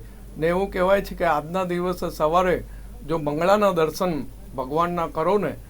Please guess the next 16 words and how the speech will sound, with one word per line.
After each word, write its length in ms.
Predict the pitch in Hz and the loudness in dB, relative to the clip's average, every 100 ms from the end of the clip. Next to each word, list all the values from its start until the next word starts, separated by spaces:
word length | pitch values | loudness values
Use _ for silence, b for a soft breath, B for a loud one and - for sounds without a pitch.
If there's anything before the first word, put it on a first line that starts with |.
| B B - | B B -12
તો 100 | 143 | -10
તમારો 400 | 143 147 151 156 | -6 -2 0 0
બેડો 360 | 156 147 147 139 - | 0 -2 -2 -4 -2
પાર 200 | 135 147 | 0 0
થઈ 220 | 143 127 | -4 -6
જાય. 240 | 117 104 - B B - - | -6 -10 -12 B B -14 -10
ભગવાનના 540 | 123 143 170 196 190 180 | -6 -2 -2 -2 -2 0
દર્શન 440 | 156 156 185 180 | 0 -2 -4 -4
કરવા 340 | 175 175 175 | 0 0 0
માટે 480 | 175 165 196 180 185 B B B - | -2 -4 -2 -2 -2 B B B -8
તમે 240 | 156 170 180 | -4 -2 -2
જુઓ, 300 | 160 185 190 | -2 -4 -4
સવારે 640 | 175 143 160 175 180 180 - - - | -4 0 0 2 0 -2 -10 -12 -10
આખી 240 | 151 208 | -4 -2
આખી 280 | 180 - 196 | -2 0 -2
રાત 300 | 147 180 | 6 8